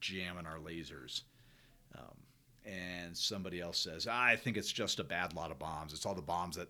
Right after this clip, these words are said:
were built on Monday morning, you know, when everybody was hungover from the weekend." Um, somebody else thought, "Ah, it's, um,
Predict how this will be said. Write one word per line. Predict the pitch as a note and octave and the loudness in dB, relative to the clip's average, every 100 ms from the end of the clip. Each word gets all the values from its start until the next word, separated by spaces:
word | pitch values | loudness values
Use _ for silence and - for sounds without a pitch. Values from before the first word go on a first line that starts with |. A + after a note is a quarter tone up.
| - | -6
were | F2 | -8
built | D#2 F#2 - | -4 -4 -2
on | E2+ | -4
Monday | D#2 F2 E2 E2 | -2 -2 -2 -4
morning, | D#2+ E2 D#2+ D2+ - - - | -4 -4 -6 -8 -12 -20 -12
you | F2+ | -6
know, | D#2+ | -4
when | D#2+ | -2
everybody | E2+ D#2 D#2+ | -4 -4 -4
was | - | -4
hungover | F2+ D#2+ D#2+ D#2 | -4 -4 -6 -8
from | E2+ | -8
the | D2+ | -6
weekend." | D#2 D2 D2+ B1+ - - - - - - | -6 -8 -10 -12 -14 -20 -20 -20 -20 -18
Um, | C#2+ C#2 C2+ B1+ B1 - - - | -14 -12 -10 -10 -12 -16 -20 -8
somebody | - E2 E2+ | -6 -4 -2
else | D#2+ - | 0 0
thought, | D#2 D2+ | 0 -2
"Ah, | A2+ G2+ G2 F#2+ | 2 4 2 -2
it's, | G#2+ - G#2+ | -2 0 0
um, | F2+ F2 E2 | -2 -4 -8